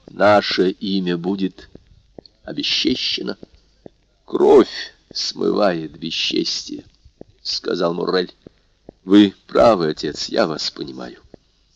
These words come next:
Он протянул руку к пистолетам. «Один для вас, другой для меня», —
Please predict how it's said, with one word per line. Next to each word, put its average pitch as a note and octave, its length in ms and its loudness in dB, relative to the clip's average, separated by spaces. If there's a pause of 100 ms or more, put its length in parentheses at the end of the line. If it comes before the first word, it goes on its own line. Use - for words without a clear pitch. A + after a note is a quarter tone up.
(480)
Он F#2 160 0
протянул A2 420 6
руку A#2 320 6
к - 80 -12
пистолетам. - 640 -4 (320)
«Один A#2 420 0
для A2+ 220 0
вас, B2 420 0
другой F2+ 480 2
для D#2 180 -4
меня», — C#2+ 440 -4